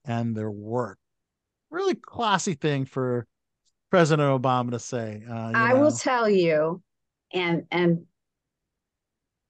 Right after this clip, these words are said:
Speaker 2: overall, from any productions I've ever done,
Speaker 1: Mm-hmm.
Speaker 2: and, and it's not that I've been treated badly, but the ones that I've been treated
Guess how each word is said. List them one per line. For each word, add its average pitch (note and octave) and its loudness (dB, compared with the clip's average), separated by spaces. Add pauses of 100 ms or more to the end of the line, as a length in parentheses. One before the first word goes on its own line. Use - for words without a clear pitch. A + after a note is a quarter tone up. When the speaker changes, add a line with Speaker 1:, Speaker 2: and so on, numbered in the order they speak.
(500)
Speaker 2:
overall, A3+ 4
from F3+ -2
any G3+ 0
productions G#3 -2
I've F3 -2
ever D#3+ -2 (160)
done, E3+ 0 (520)
Speaker 1:
Mm-hmm. A#2+ -2 (1160)
Speaker 2:
and, F#3 0
and F#3 2
it's F3 0
not F#3+ 0
that G#3 2
I've F#3 0
been F3 2
treated D#3+ -6 (320)
badly, F#3+ 0 (600)
but E3+ 0 (560)
the F3 0 (120)
ones F#3 2
that G#3+ 4
I've F#3 2
been F#3 2
treated F3 2